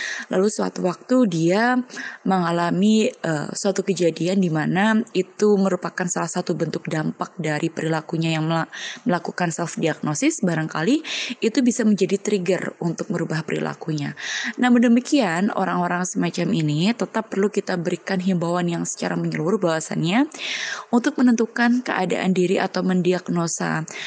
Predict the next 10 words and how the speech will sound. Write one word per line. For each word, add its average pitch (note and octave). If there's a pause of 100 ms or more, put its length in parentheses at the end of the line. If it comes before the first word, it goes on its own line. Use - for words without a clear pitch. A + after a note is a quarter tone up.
(120)
situasi F3+
yang F3
terjadi E3+ (120)
kepada E3
diri E3
baik D#3
secara D#3
fisik F3
maupun E3+
psikis, -